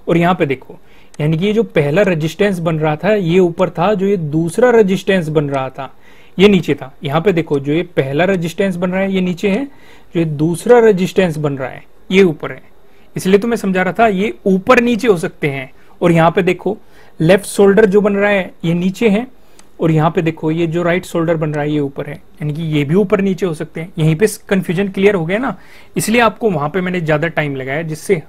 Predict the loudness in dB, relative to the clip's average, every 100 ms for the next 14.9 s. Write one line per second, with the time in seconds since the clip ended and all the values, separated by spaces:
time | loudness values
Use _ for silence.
0 | -4 2 2 2 -4 -4 -4 -10 -14 -20
1 | -20 -8 -8 -4 0 0 -4 -20 -20 -4
2 | -4 -2 2 2 0 -6 -6 -6 -6 -6
3 | -6 -6 -6 -4 -4 -2 -4 -4 -10 -10
4 | -12 -18 -18 -20 -20 -20 -20 -20 -18 0
5 | 4 4 6 2 2 0 2 4 4 2
6 | 2 0 -2 -12 -20 -20 -20 -20 -2 2
7 | 2 6 6 6 4 2 2 0 -4 0
8 | 2 0 0 -2 -2 -6 -6 -4 -4 -4
9 | -6 2 2 0 -16 -20 -20 -12 -2 2
10 | 2 0 0 0 0 0 0 2 0 0
11 | -4 -10 -20 -12 -2 0 0 2 2 2
12 | -2 -4 -4 -2 -2 -2 -4 -4 -6 -2
13 | -2 -2 -8 -6 0 0 0 -2 -4 -2
14 | -2 -2 0 0 2 0 -4 -6